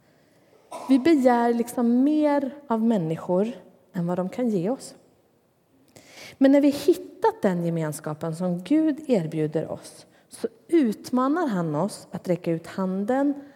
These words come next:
och bjuda andra ut ur ensamheten. Det är inte alltid lätt. Vi kommer inte bli klara eller perfekta.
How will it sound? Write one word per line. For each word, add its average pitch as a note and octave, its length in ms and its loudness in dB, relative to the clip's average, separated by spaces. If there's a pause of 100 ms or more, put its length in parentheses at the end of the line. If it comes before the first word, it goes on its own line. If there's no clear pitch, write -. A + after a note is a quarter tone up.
(180)
och G3+ 100 0
bjuda G3 480 0 (160)
andra F#3+ 600 -2 (240)
ut G#3+ 380 -2
ur D#3+ 200 -2
ensamheten. D3 800 -8 (1160)
Det G3+ 80 0
är G3+ 40 4
inte G#3+ 180 0
alltid G3+ 240 -2
lätt. - 560 -6 (840)
Vi F3+ 120 -2
kommer G#3+ 420 0
inte A3 240 2
bli F3+ 120 -2
klara E3+ 560 -4
eller E3 140 0
perfekta. E3 720 -4